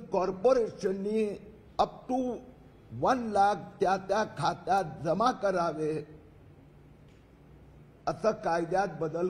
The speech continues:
करण्यात आला. बँकेचा विम्याची रक्कम पण आता पाच लाख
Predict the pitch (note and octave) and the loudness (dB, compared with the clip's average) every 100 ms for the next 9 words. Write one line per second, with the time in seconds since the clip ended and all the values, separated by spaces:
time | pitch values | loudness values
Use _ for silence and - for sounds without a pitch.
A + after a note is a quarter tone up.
0 | F3+ D3+ C3+ C#3+ D3+ - - - - B2+ | -2 -4 -4 -4 -4 -6 -16 -6 -4 0
1 | D3 D#3 - - - - - - - - | 0 0 -4 -14 -20 -20 -20 -20 -20 -20
2 | - - - - - A#2 F#3+ A#3+ - B3+ | -20 -20 -20 -20 -14 0 2 2 4 4
3 | B3 B3 G3 G#3 G3+ A#3 - A#3+ G3 F#3+ | 4 2 0 -4 -2 -2 -2 -2 -2 -4
4 | - B3+ A#3+ C4 B3+ B3 A#3+ - G#3+ A3 | 0 0 2 0 0 0 -2 0 0 0
5 | - F#3 | 0 0